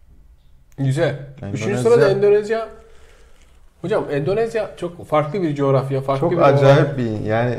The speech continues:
Speaker 2: e, insan olsun. <laughs> Kesim kesim farklı din inanışları.
Speaker 1: Hocam şöyle
Speaker 2: Farklı.
Speaker 1: Endonezya'da iki tane büyük şehir var. Surabaya ve Jakarta diye. Tamam mı? Orada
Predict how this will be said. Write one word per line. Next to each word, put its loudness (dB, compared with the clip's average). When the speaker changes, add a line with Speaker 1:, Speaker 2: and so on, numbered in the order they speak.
Speaker 2:
e, -4
insan -2
olsun. -2
<laughs> -10
Kesim -2
kesim -2
farklı -4
din -6
inanışları. -4
Speaker 1:
Hocam -2
şöyle 2
Speaker 2:
Farklı. -2
Speaker 1:
Endonezya'da 4
iki -8
tane -2
büyük -2
şehir -6
var. -10
Surabaya 0
ve -6
Jakarta -8
diye. -20
Tamam -8
mı? -16
Orada 2